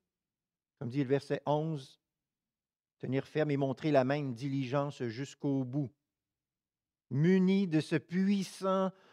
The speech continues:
encouragement, nous allons faire comme l'auteur de l'Épître aux Hébreux disait à ses, disait à ses destinataires, de ne pas nous laisser aller à la nonchalance, à la paresse,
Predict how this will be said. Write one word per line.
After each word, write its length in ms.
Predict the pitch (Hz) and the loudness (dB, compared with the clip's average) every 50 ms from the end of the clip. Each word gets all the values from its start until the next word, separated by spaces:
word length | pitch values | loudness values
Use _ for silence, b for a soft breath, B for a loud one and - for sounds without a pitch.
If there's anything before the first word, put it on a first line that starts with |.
| b b b b b _ - | b b b b b _ 2
encouragement, 1080 | 185 180 180 170 - 190 180 170 170 180 180 175 147 147 160 175 180 180 170 143 110 87 87 _ _ _ _ _ _ | 2 4 4 4 4 4 4 6 8 6 6 4 2 0 0 2 4 4 4 2 0 -4 -10 _ _ _ _ _ _
nous 180 | - 127 107 123 | -12 -8 -4 -4
allons 200 | 135 135 139 135 | -2 0 -2 0
faire 220 | - 180 170 170 | 2 2 2 2
comme 160 | - 160 147 | 2 0 -2
l'auteur 320 | 147 151 143 - 180 175 175 | 0 -2 0 2 2 2 2
de 60 | 156 | 2
l'Épître 300 | 147 135 - 165 156 160 | -2 -2 -2 -2 -2 -2
aux 60 | 156 | -2
Hébreux 320 | 143 143 151 - 151 170 160 | -2 0 0 0 0 0 0
disait 280 | 139 139 131 - 180 | -2 -8 -8 -6 -6
à 60 | 165 | -6
ses, 160 | 151 - - - - 143 | -6 -6 -12 -14 -14 -16
disait 280 | 123 113 131 131 160 | -14 -12 -4 -2 -2
à 40 | 160 | -2
ses 140 | 160 165 147 | -2 -2 -4
destinataires, 640 | 139 143 - - - 147 139 131 - 156 160 165 151 | -4 -4 -4 -4 -6 -4 -4 -2 0 2 2 2 2
de 80 | 147 | 0
ne 80 | 139 127 | -2 -4
pas 240 | - - 175 185 196 | -2 2 2 2 4
nous 100 | 185 175 | 4 2
laisser 320 | 170 165 - - 180 175 | 0 0 -2 0 2 2
aller 300 | 165 165 170 185 196 b b b b b b b | 4 4 4 4 2 b b b b b b b
à 100 | 156 160 | 6 8
la 140 | 175 175 175 | 8 8 8
nonchalance, 1120 | 180 190 190 - - 180 185 190 185 185 175 127 92 - - - - - - - _ _ _ _ _ _ _ _ _ _ _ _ _ _ _ _ _ _ _ | 6 4 2 4 2 4 4 6 4 4 2 0 -4 -10 -18 -20 -20 -20 -20 -20 _ _ _ _ _ _ _ _ _ _ _ _ _ _ _ _ _ _ _
à 80 | 123 131 | 0 0
la 80 | 143 | 2
paresse, 840 | - - 175 170 180 185 190 185 160 - - - - - - - _ | 2 2 0 2 4 4 4 4 2 0 -4 -12 -20 -20 -20 -20 _